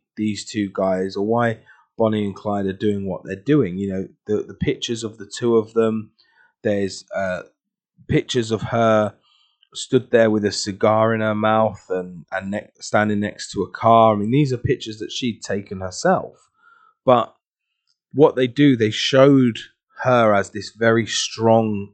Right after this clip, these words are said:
independent woman, this woman that no one had really seen up until now. And they weren't aware of someone like that. So to see somebody like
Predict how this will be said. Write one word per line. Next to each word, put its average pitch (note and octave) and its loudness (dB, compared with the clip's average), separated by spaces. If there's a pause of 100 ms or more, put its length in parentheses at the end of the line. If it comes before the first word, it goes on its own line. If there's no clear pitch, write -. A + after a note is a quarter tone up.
independent G#2 -4
woman, G2 -4
this G2 -10 (480)
woman C3 2
that A#2+ 0 (220)
no A#2+ 2
one B2+ 4
had A2 -2
really A2 2
seen G2 -6 (300)
up A2 0
until G#2 -2
now. G2+ -2 (760)
And G#2 -2
they A2 0
weren't C3 2
aware A2+ 2
of F#2 -4
someone F2 -10
like E2+ -12
that. - -20
So A2+ -2
to A2+ -4
see C#3+ -2
somebody A2 0 (420)
like A2+ 2